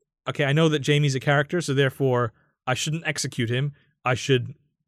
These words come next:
invite him in, therefore he unlocks himself. So you kind of, instead of just playing to, just to survive, you're also knowing kind of, "Ooh, I really should make this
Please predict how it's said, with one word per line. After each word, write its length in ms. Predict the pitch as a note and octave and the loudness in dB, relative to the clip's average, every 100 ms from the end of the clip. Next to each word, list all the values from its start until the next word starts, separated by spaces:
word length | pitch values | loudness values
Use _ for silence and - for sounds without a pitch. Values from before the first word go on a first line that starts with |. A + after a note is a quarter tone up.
| - | -8
invite 320 | C3 B2 C3+ D#3 | -4 0 0 0
him 140 | C3 | -2
in, 280 | B2 A#2+ B2+ | -2 -2 -6
therefore 520 | A2+ A#2 A2+ - A2+ | -8 -8 -8 -6 -6
he 140 | G#2+ A2+ | -4 -6
unlocks 360 | A2 G#2+ - - | -6 -8 -10 -14
himself. 360 | - - - | -14 -14 -12
So 100 | - | -4
you 100 | E3+ | -4
kind 200 | F3 A3+ | -2 -2
of, 100 | A3 - _ _ | -2 -4 _ _
instead 280 | F#3 F#3 A#3+ | -2 2 2
of 80 | A3+ | 2
just 260 | G3 F#3 - | 0 -2 -2
playing 440 | D3+ D3 D3+ C#3+ | 0 2 0 -4
to, 140 | C#3 | -6
just 280 | B2 D3 - | -2 -2 -2
to 220 | D3 B2 - | -4 -4 -6
survive, 680 | - C3 C#3+ A2 G#2 C#3+ _ _ _ | -6 -2 0 0 -2 -6 _ _ _
you're 140 | - D#3+ | 0 2
also 180 | E3 D#3+ | 2 2
knowing 240 | D3+ C#3 | 2 2
kind 160 | C#3+ B2+ | 0 -4
of, 100 | B2 | -4
"Ooh, 300 | B2 G2+ G#2 _ _ _ _ _ - | -6 -6 -10 _ _ _ _ _ -6
I 60 | |
really 260 | C3 D3+ D#3 | 0 2 2
should 260 | - C#3+ B2+ | 0 -2 -2
make 240 | B2+ A#2+ _ _ _ _ - | -4 -6 _ _ _ _ -16
this 520 | B2 B2+ - - | -4 -4 -2 -6